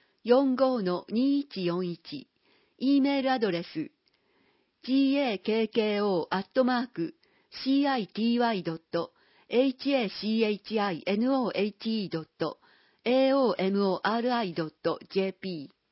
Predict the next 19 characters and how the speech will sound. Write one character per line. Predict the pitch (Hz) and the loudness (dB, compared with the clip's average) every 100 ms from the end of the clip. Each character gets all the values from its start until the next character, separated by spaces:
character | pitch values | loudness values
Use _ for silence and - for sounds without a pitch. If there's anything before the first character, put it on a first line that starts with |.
| _ _ _ _ _ _ _ _ _ _ _ _ _ _ _ | _ _ _ _ _ _ _ _ _ _ _ _ _ _ _
学 | 196 202 - | -4 -4 0
校 | 285 294 | 0 0
給 | - 285 277 | 0 0 0
食 | 220 190 | -2 0
の | 180 180 | 0 2
運 | 226 254 | 2 2
営 | 240 | 0
に | 233 226 | -2 -4
関 | 226 220 | -4 -4
し | - | -4
て | 175 175 | -2 0
協 | 262 269 247 | 2 4 4
議 | 185 | 0
を | 160 | -2
行 | 156 175 | -4 -6
う。 | 165 151 139 _ _ _ _ _ _ _ | -4 -8 -10 _ _ _ _ _ _ _
会 | 262 277 254 | -4 -2 0
議 | 208 | 0
は | 175 170 | -2 -4